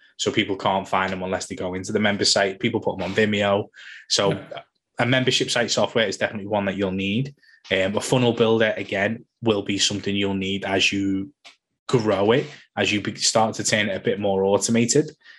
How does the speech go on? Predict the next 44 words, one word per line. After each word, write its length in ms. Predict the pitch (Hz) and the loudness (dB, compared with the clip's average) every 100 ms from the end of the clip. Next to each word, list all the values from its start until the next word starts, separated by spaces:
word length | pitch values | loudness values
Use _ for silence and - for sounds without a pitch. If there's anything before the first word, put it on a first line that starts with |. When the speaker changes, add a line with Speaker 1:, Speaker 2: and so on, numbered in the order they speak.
| - | -6
Speaker 1:
Um, 300 | 101 98 95 95 | -2 0 -2 -4
you 200 | 107 104 | -2 0
will 80 | |
need 400 | 104 101 98 98 | 0 -2 -4 -2
that 180 | - 95 | -2 -2
funnel 320 | - 101 101 | -4 -4 -2
builder. 480 | 101 107 107 113 131 - | 0 0 2 0 -2 -4
Um, 280 | 98 98 98 | -2 0 2
also, 280 | 117 113 107 | 2 4 2
it's 120 | 101 | 2
easy 260 | 104 101 101 | -2 -4 -6
to 100 | - | -4
collect 300 | - 98 - | -2 0 0
payments 360 | 101 101 98 | 0 0 -2
instead 220 | 101 - | -2 -2
of 60 | 95 | -2
just 180 | - - | -2 0
sending 280 | 98 92 92 | 0 0 -2
a 40 | |
Stripe. 460 | - - 117 110 - _ _ - - | 0 2 2 0 -6 _ _ -10 0
You 80 | - | 2
Speaker 2:
Yeah. 60 | |
Speaker 1:
can 100 | 113 | 4
automate 540 | 107 104 98 104 101 - | 4 4 2 0 -2 -2
things 440 | 101 101 101 - 104 | -2 -2 -2 -4 -2
very 300 | 107 101 95 | 0 0 -2
quickly 420 | - 101 110 104 | -4 -2 2 0
if 100 | - | 0
you 220 | 98 98 | -2 -2
have 220 | 90 98 | 0 -2
a 60 | 90 | -4
capture 340 | - 101 - | -4 -4 -2
page 400 | - 107 113 - - | 0 0 0 -2 -2
to 100 | 98 | -4
capture 340 | - 90 - | -2 -2 -2
that 140 | 98 - | -2 0
sale. 360 | 95 104 131 - - - - | 0 0 -2 -8 -20 -20 -2
For 80 | 104 | -2
instance, 280 | 92 95 | 0 -2
using 440 | 101 98 101 98 92 | 2 2 2 0 -2
ClickFunnels 680 | - 120 - 107 104 95 | -2 -2 -2 -2 -2 -2
combined 340 | - 101 95 92 | -2 -2 -2 -2
with 120 | 92 | -2
Zapier, 560 | 107 92 104 101 98 | 0 0 0 2 2